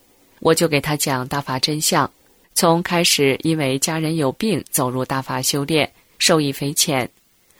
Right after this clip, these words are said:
从藏字石讲到江泽民小人妒忌，天安门自焚伟案到三退保平安，还告诉他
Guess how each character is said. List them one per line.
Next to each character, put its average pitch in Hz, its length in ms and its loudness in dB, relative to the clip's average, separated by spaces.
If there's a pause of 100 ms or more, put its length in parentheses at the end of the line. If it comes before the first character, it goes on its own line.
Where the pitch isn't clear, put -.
(140)
从 170 260 4
藏 160 220 -4
字 170 160 2
石 139 400 0
讲 131 240 -6
到 131 200 0
江 147 240 -4
泽 151 140 -2
民 135 240 -4
小 127 180 -2
人 127 240 -6
妒 151 160 0
忌， 143 300 0 (480)
天 240 200 2
安 247 60 -2
门 139 240 0
自 170 160 -2
焚 143 240 -4
伟 143 140 0
案 170 340 -2 (140)
到 131 260 0
三 139 240 -4
退 139 160 -6
保 123 200 -4
平 139 240 -6
安， 165 200 0 (680)
还 160 180 -2
告 165 180 2
诉 139 160 -2
他 139 300 -2